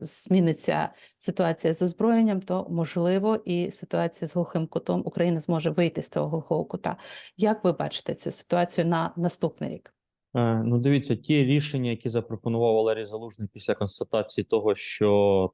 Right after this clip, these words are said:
Speaker 2: так, війна схильна до позиційності, де оборона домінує над наступом, е, ті рішення, це явно не про дві тисячі двадцять четвертий рік.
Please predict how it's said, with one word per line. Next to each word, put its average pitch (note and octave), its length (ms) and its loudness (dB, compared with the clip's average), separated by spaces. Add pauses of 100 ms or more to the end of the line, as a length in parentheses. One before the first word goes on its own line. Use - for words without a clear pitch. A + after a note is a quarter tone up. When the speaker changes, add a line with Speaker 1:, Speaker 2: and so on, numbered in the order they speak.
Speaker 2:
так, G#2 180 0 (320)
війна G#2 400 0
схильна G#2 360 -2
до F#2 140 -2
позиційності, G2+ 920 -2
де F#2+ 280 2
оборона F#2+ 500 2
домінує G2 500 0
над F#2 220 -4
наступом, G2 640 -4 (580)
е, F#2 300 0
ті A2+ 120 0
рішення, G2+ 840 0
це - 180 -4
явно G#2+ 280 2
не G2 140 2
про G2 140 0
дві F#2+ 120 0
тисячі G2+ 360 -4
двадцять F#2 360 -2
четвертий - 460 -2
рік. F#2+ 180 -6